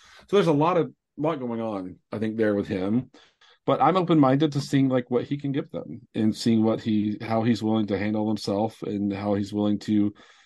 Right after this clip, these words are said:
accept likely an opportunity that's probably not quite what he hoped it would be right now, but he's on a team that could make some noise, you know, in, in some ways this year. And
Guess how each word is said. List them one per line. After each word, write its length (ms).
accept 600
likely 720
an 140
opportunity 600
that's 300
probably 260
not 180
quite 380
what 180
he 260
hoped 240
it 100
would 100
be 140
right 180
now, 300
but 200
he's 160
on 100
a 60
team 280
that 180
could 180
make 160
some 180
noise, 500
you 100
know, 180
in, 180
in 140
some 200
ways 260
this 240
year. 260
And 240